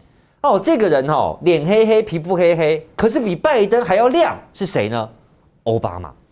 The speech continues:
然后媒体，大家记不记得？我就，我，我节目有讲过，然后媒体就捕捉到那个画面，所有人看到奥巴马，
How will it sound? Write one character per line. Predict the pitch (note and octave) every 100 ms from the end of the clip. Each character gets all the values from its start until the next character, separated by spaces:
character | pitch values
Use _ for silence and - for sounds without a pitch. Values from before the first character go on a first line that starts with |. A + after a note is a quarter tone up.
| _ - _ _ -
然 | F#3
后 | A#3+
媒 | G3+ A#3
体， | G#3+ D3
大 | G3+ A3+
家 | A#3
记 | A#3+
不 | G3+
记 |
得？ | G3
我 | D3
就， | D#3
我， | F3 F#3
我 | E3
节 | E3
目 | F#3
有 | F3+
讲 | A#2 G2
过， | A#2 - - - -
然 | F3+
后 | G#3+
媒 | A3+
体 | G3+
就 | F3
捕 | G#3 D#3+ B2+
捉 | D3 F#3+
到 | F#3
那 | E3
个 |
画 | E3 D3
面， | D3
所 | A#2 - A3 A3+
有 | C#4
人 | G#3
看 | A#3
到 | C4
奥 | B3
巴 | C4+
马， | G#3+